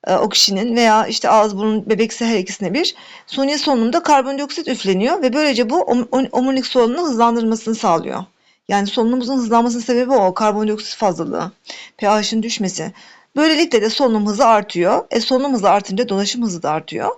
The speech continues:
Alvar sayısı artar. Buna bağlı olarak da nabız sayısı artar. Alvar, yani kalbimiz daha çok güm güm atıyor. Nabız sayısı da artar. Yani tansiyon artması olmuş oluyor yani. Kan akış hızı artar. Hemoglobin miktarı artar.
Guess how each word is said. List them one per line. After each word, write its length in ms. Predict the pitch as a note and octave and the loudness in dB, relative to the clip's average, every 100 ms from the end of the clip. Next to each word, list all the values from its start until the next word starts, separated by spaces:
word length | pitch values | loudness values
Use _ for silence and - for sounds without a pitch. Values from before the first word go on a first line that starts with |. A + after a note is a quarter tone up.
| - - - - | -10 -18 -12 0
Alvar 380 | C#4 D4 G#3+ F#3 | 2 2 0 -2
sayısı 420 | G#3+ F3 F3 - | -4 -6 -4 -2
artar. 600 | F3 E3+ G#3 C#4+ - - - - - | -2 -2 0 2 0 -6 -14 -20 -10
Buna 200 | C4+ D#4 | -2 2
bağlı 220 | B3 G#3 G3 | 4 2 2
olarak 420 | C4 A#3+ G#3 - | 0 0 0 -2
da 140 | C#4+ | 2
nabız 200 | B3 C4+ | 2 2
sayısı 600 | - A#3 F#3+ F3+ - D4 | 0 0 0 -2 -2 0
artar. 680 | - G3 G3 G3 F3+ F#3 - - | 2 2 0 0 2 2 0 0
Alvar, 680 | F#3+ A3 A3+ A3 C4 C#4 - | 2 4 4 2 2 0 -2
yani 200 | G3+ G3 | -2 -2
kalbimiz 400 | G3+ G3 G#3 A3 | 0 -2 0 0
daha 160 | A3+ A#3+ | 2 2
çok 340 | A#3+ A3 - | 0 -4 -6
güm 180 | G#3+ G3+ | -4 -4
güm 180 | F3+ - | -4 -6
atıyor. 360 | F3 G#3+ C4+ F4 - - - - | -6 0 0 -2 -10 -20 -16 -2
Nabız 260 | A#3+ A#3+ | 0 0
sayısı 420 | - G#3+ F3 - - | -2 -2 -2 -2 2
da 100 | - | 4
artar. 500 | G#3+ F#3+ A3+ E4+ - _ - - _ - | 2 2 0 0 -4 _ -20 -20 _ -2
Yani 140 | G#3+ | 0
tansiyon 420 | B3 A#3 G3+ A#3+ | 2 2 2 0
artması 480 | F#3+ F#3+ E3 E3+ - | 0 -2 -6 -4 -4
olmuş 320 | E3+ E3+ F#3 | -2 -4 -4
oluyor 160 | F3 E3 | -2 0
yani. 340 | D#3 E3+ C4 | 0 0 0
Kan 220 | C#4+ D4+ | 2 2
akış 360 | D4+ B3 C#4+ - | 2 0 0 0
hızı 220 | A3+ F3 | 0 2
artar. 560 | - E3+ G3 A#3+ D#4+ - | 4 2 2 2 2 0
Hemoglobin 500 | C4 B3 A#3+ B3 A3+ | 0 0 2 2 2
miktarı 460 | G#3 G#3+ G3 F#3+ B3+ | 0 0 2 2 4
artar. 600 | F#3+ F#3 F#3 - - | 2 0 -2 0 -2